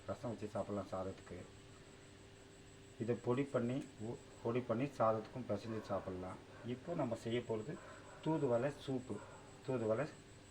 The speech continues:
சூப் மாதிரி செஞ்சு சாப்பிட்றோம். ஏன்னா தூதுவளை சூப் மாதிரி செஞ்சு சாப்பிடும்போது எல்லாரும் விரும்பி சாப்பிடுவாங்க. பாருங்க,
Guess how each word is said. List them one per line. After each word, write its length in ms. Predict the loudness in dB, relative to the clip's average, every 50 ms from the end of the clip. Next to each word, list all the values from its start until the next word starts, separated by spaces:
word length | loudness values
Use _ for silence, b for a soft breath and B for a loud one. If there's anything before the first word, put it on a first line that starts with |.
| -16 -16 -16 -14 -4 -2
சூப் 220 | 0 0 2 4
மாதிரி 140 | 4 4 4 2
செஞ்சு 180 | -2 -4 -4 0 2
சாப்பிட்றோம். 420 | 2 2 2 2 -2 -2 -4 -4 -8 -12 -14 -16 -16 -16 B B B B B B B -4 -2
ஏன்னா 140 | 0 0 0 2 2
தூதுவளை 320 | 4 6 6 6 6 6 4 2
சூப் 220 | 0 -2 0 2 4
மாதிரி 160 | 4 6 6 4
செஞ்சு 180 | 2 2 4 4
சாப்பிடும்போது 440 | 4 4 4 4 2 2 4 4 4 4 0 -4 -8 -10 -10 -12 -14 -16 -16 -16 -16 -16 -16 -16 -16 -16 -16 -16 -16 -12 -8 -6 -6 -6 -6 -10 2 8 10 12
எல்லாரும் 320 | 12 12 12 10 8 6 2 -4 -10 -14 -12 2 4
விரும்பி 280 | 6 6 6 6 4 4 8
சாப்பிடுவாங்க. 500 | 10 10 10 10 8 6 4 4 4 0 -4 -6 -6 -8 -8 -8 -8 -10 -14 -16 -16 -16 -16 -18 -18 -18 -16 -16 -16 -16 -16 -16 -16 -16 -16 -16 -16 -16 -16 -16 -16 -14 -14 -14 -16 -16 -16 -16 -18 -18 -18 -16 -16 -16 -16 -18 -18 -16 -16 -16 -16 -16 -16 -16 -16 -16 -16 -16 -16 -16 -16 -16 -16 -18 -18 -18 -18 -18 -16 -16 -14 -14 -14 -14 -14 -6 -2
பாருங்க, 260 | 0 0 2 2 0